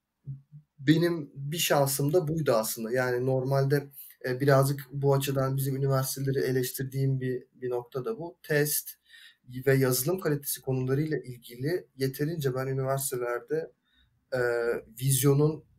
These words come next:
verilmediğini düşünüyorum. Yeterince diyorum, bilmiyorum tabii her yerde nasıl ama, e, bu tabii ne kadar erken tanıtılırsa, belki burada bizim de misyonumuz var, öyle de söyleyebilirim. Yani bu,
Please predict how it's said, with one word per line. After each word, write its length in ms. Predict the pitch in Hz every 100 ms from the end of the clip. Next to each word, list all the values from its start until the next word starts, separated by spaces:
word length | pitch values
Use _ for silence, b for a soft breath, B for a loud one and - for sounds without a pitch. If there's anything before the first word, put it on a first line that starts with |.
| -
verilmediğini 1040 | 131 135 151 160 139 113 107 107 107 98 -
düşünüyorum. 640 | - - 110 104 104 139 - _ _ _ _
Yeterince 500 | 143 143 165 160 131
diyorum, 300 | 110 113 127
bilmiyorum 360 | 135 143 120 -
tabii 160 | 113 107
her 180 | 110
yerde 320 | 110 107 113 120
nasıl 260 | 123 -
ama, 260 | 151 131 - B 139 B 139 135 135
e, 360 | 123 120 120
bu 120 | 151
tabii 240 | 156 156 151
ne 100 | 170
kadar 340 | 170 156 147
erken 400 | 139 139 147 151
tanıtılırsa, 840 | - 139 135 143 180 - 131 135 - _ _
belki 340 | 135 139 139 170
burada 320 | 180 165 170
bizim 240 | 156 190
de 60 | 180
misyonumuz 600 | 143 135 135 127 113 110
var, 240 | 127 165 -
öyle 280 | 120 123 127 _ _
de 100 | 123
söyleyebilirim. 640 | - 120 110 104 110 143
Yani 280 | 123 117 117
bu, 200 | 135 139